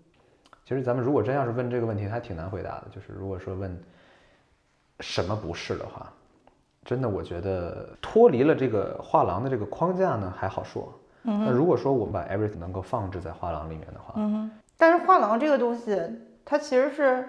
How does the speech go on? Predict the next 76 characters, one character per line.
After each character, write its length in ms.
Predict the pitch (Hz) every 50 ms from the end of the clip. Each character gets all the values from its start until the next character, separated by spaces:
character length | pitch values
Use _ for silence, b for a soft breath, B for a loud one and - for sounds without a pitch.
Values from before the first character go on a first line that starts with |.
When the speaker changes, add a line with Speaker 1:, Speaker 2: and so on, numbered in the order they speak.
| - -
Speaker 2:
代 120 | - 269
表 180 | 240 196 170 208
市 160 | - - 208
场。 180 | - - 202 - - - - -
Speaker 1:
嗯。 160 | 170 202 214
嗯， 160 | 220 214 - - - - _ _
对 160 | - 226 214
啊， 80 | 208 190 - B B B B B B
这 100 | - 190
其 160 | 185 - 185
实 100 | 180 196
就 140 | 190 202 190
是 60 | 165
本 180 | 127 117 - -
质 120 | 107 120
嘛， 120 | 113 110 117
就 100 | - 135
是 240 | 135 120 107 95 -
现 180 | - - 160 147
在 100 | 151 135
的 60 | 113
一 100 | 98 101
切 140 | 107 143 127
东 100 | 113 113
西 80 | 113 107
都 60 | 104
可 120 | 98 110
以 40 | 104
被 80 | 104 101
消 160 | - 110 113
费， 100 | 120 147 147 -
就 80 | - 139
任 260 | 113 135 185 180 127
何 120 | 117 101
东 160 | 98 104 101 101
西， 100 | 107 92
你， 340 | 92 95 98 95 - 98 98
你 60 | 95
说， 220 | - - 135 139 143 139 -
你 80 | 104
说 120 | 98 - 131
市 180 | 131 - 165
场， 180 | - - - 85
其 140 | - - 101
实 120 | 110 120
意 60 | 127
思 160 | 113 - - 101
就 140 | 104 98
是 220 | 92 - - - - -
消 140 | - 120
费， 180 | 120 123 110 - -
消 160 | - - 131
费 100 | 131 131
社 120 | 123 127 120
会 120 | 131 131
嘛， 60 | 117 - - - - - -
它 120 | - 208
是 100 | 208 196
一 40 | 185
个 80 | 180
原 280 | 147 123 107 98 110 185
场 300 | 196 - 101 92 95 98
景。 100 | 101 95 - - - _ _ _ _ _ _ _ - - - _ _ _ _ _ _ _ _ _ _
Speaker 2:
这 180 | - 277 262 220
个 320 | 220 220 202 180 180 -
画 240 | 226 - - 285 262
廊， 220 | 233 208 208 220
比 60 | 214 -
如 80 | 196
说 120 | 208 226 226
赋 240 | 226 - 262 247
予 140 | 226 220 226
一 60 | 226
件 220 | 220 233 254 240 233
作 140 | 254 254 220
品 160 | 208 214